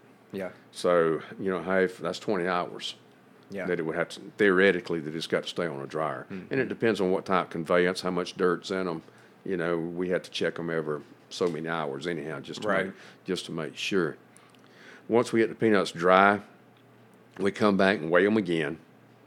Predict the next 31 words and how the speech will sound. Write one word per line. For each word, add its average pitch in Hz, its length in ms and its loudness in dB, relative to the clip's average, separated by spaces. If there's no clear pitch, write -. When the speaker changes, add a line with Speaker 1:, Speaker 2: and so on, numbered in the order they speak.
Speaker 2:
Uh, 87 400 2
we 85 120 0
take 92 260 0
the - 60 -10
peanuts 98 420 -2
around. 95 520 2
There's 82 460 -2
a 78 100 -4
federal 95 380 0
state 95 240 0
inspection 85 540 -4
service. - 520 -10
We 80 240 -4
don't, 98 240 2
we 107 160 4
don't 113 240 4
determine 95 600 2
what 92 140 -6
those 82 160 -4
peanuts 85 420 -6
are 90 40 -10
worth. 76 400 -8
Independent 90 720 -2
government 95 360 2
organization 87 800 -2
does 76 280 -6
that, 65 220 -8
federal 82 260 -4
state 87 260 -2
inspection. 82 560 -6
They 90 360 2